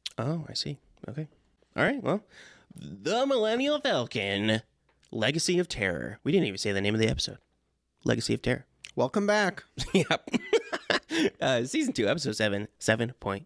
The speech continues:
Speaker 1: two. Moving on, episode eight of season two,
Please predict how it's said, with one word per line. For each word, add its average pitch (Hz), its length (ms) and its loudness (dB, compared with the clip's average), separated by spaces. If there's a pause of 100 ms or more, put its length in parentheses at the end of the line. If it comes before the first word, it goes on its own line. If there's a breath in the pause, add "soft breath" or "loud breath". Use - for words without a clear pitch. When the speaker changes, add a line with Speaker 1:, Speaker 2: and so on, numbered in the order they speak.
(120)
Speaker 1:
two. 98 180 0 (640)
Moving 220 220 0
on, 170 420 0 (640)
episode 139 540 -2 (160)
eight - 400 0 (100)
of 107 100 -2
season 101 300 -2
two, 95 400 -8